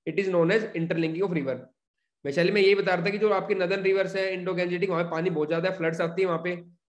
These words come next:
और जो पेनिनसुला के रिवर है वहाँ पे पानी कम है, रेनफेड rivers है, तो वहाँ पे क्या होता है, drought आता है।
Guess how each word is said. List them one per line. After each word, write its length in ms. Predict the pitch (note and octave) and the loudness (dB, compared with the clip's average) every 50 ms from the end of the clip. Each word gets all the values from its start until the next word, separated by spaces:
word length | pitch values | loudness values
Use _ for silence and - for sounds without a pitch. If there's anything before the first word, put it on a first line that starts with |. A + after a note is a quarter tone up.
| - | 0
और 80 | E3+ F3 | 2 4
जो 160 | F#3 G#3 E3+ | 4 4 4
पेनिनसुला 440 | F3 E3+ E3+ F#3 G3 F3 G3+ G3 G3 | 4 2 2 2 0 0 0 2 2
के 100 | G3 G3+ | 2 4
रिवर 240 | F#3 F#3+ F#3 F3 E3 | 2 2 4 2 2
है 60 | D3 | 2
वहाँ 180 | C#3+ C#3+ C#3 C#3 | 0 -2 -4 -2
पे 120 | F#3 G3+ A3 G#3+ A3 - _ _ - - | -2 -2 -2 -2 -6 -12 _ _ -8 -4
पानी 220 | D3+ D#3+ F3+ F#3+ | -2 0 0 0
कम 260 | E3+ F3+ F3 F3 F#3+ | 0 0 0 0 0
है, 160 | G3+ G3+ G3 | 0 -2 0
रेनफेड 440 | E3 D3+ D#3+ E3+ E3+ F#3+ F#3 F3 F3+ | -2 -2 -2 -2 -2 -2 -2 -2 0
rivers 300 | F#3 F#3 F#3+ F#3 F#3 F#3+ | -2 -2 -2 -4 -4 -4
है, 100 | F#3+ F#3+ F#3+ - - _ _ _ - | -6 -6 -6 -8 -14 _ _ _ -2
तो 80 | E3+ D#3+ | 0 2
वहाँ 120 | D3+ D3+ | 2 2
पे 100 | F3+ F#3+ | 0 2
क्या 100 | F3 E3+ | 0 2
होता 140 | E3 G#3 G#3 | 2 2 0
है, 240 | G3+ - - - - - | -2 -2 -8 -14 -14 -8
drought 320 | C#3+ C#3 D#3+ D#3+ E3+ D#3+ D#3 | -2 2 4 4 4 4 2
आता 260 | C3+ - - - | -2 -2 -4 -6
है। 60 | A#2+ | -8